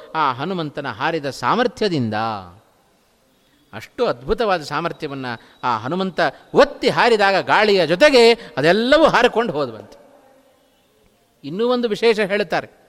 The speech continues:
ಆ ಸಮುದ್ರವನ್ನ, ಸಮುದ್ರದ ಮೇಲೆ ಹಾರಿದನಲ್ಲ, ಹಾರಿದಾಗ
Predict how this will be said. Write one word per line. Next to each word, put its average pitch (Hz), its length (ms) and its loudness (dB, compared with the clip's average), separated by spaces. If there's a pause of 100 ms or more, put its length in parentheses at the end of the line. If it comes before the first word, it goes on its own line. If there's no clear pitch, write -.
(400)
ಆ 123 80 2
ಸಮುದ್ರವನ್ನ, 214 800 0
ಸಮುದ್ರದ 233 400 2
ಮೇಲೆ 214 260 6
ಹಾರಿದನಲ್ಲ, 185 520 4 (800)
ಹಾರಿದಾಗ 226 480 4